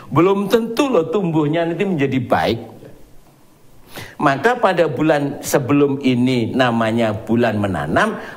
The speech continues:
pada bulan, apa, Ruwah ini, ya, Saban ini, ini bulan untuk menyiangi,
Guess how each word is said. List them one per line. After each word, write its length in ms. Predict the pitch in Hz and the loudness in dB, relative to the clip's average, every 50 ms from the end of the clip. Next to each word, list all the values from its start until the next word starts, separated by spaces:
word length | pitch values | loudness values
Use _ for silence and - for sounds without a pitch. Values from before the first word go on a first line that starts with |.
| - - | -2 0
pada 320 | 143 139 127 117 131 123 120 | 2 2 2 2 2 0 0
bulan, 640 | 117 98 113 123 131 131 127 123 117 - - - - - - - | 0 -2 0 2 2 2 2 0 -2 -6 -8 -12 -16 -20 -18 -6
apa, 480 | - 107 120 120 - - 123 120 117 | -2 -2 0 0 0 2 2 2 2
Ruwah 400 | 117 131 135 131 139 120 98 - - | 2 0 0 2 2 0 0 -2 -2
ini, 440 | - 214 233 180 147 151 147 - - - - - - _ _ - - | -2 0 0 0 0 0 -2 -6 -12 -16 -20 -20 -20 _ _ -18 -14
ya, 160 | - - - - - - - - - - - | -12 -12 -12 -12 -16 -20 -20 -20 -20 -20 -16
Saban 560 | - - - 151 - - - - 139 120 113 | -8 -4 -4 -4 -4 -4 -2 0 0 2 2
ini, 400 | 131 196 226 190 135 139 139 87 - - - - - | 2 0 0 0 0 -2 -2 -4 -10 -14 -18 -8 -4
ini 280 | 110 117 123 151 196 196 | -2 0 0 2 0 0
bulan 720 | 175 123 110 107 107 107 110 123 139 160 180 165 - - | -2 -2 -2 0 0 2 2 2 2 2 0 -2 -4 -4
untuk 720 | 104 110 110 104 92 - - - - 156 170 160 160 - 135 | -4 -4 -2 -4 -4 -6 -6 -2 0 0 0 0 -2 -2 -2
menyiangi, 1200 | 135 131 127 127 117 113 113 117 117 117 110 101 92 85 80 82 92 98 98 90 82 76 69 | 0 0 0 0 0 0 0 0 0 0 0 0 -2 -2 -2 -2 -2 -2 -2 -2 -2 -4 -6